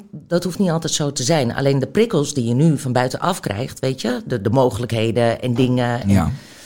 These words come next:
Speaker 1: denk
Speaker 2: eens.
Speaker 1: dat dat anders was dan zoals vroeger.
Speaker 2: Dat denk ik ook. Als je nu, als je nu al kijkt wat bijvoorbeeld de jeugd, jaartje van achttien.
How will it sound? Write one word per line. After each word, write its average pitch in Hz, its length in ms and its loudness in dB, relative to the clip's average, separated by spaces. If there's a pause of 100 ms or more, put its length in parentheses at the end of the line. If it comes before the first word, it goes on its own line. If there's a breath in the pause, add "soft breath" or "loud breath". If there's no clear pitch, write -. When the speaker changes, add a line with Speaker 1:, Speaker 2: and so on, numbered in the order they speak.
(240 loud breath)
Speaker 1:
denk 92 140 4
Speaker 2:
eens. - 100 4
Speaker 1:
dat 170 120 2
dat 175 200 -2
anders 175 240 -2
was 160 180 0
dan 143 200 -4 (420)
zoals 147 240 -6
vroeger. - 480 -2 (760)
Speaker 2:
Dat 95 140 0
denk 90 140 2
ik 90 140 0
ook. 98 280 2 (880 loud breath)
Als 107 140 4
je 127 80 6
nu, 143 180 6
als 135 140 2
je 147 80 6
nu 151 160 6
al 139 100 4
kijkt 147 260 2
wat 123 120 2
bijvoorbeeld 131 440 2 (280)
de 117 120 6
jeugd, 127 380 6
jaartje 123 380 4
van 123 100 2
achttien. 110 520 4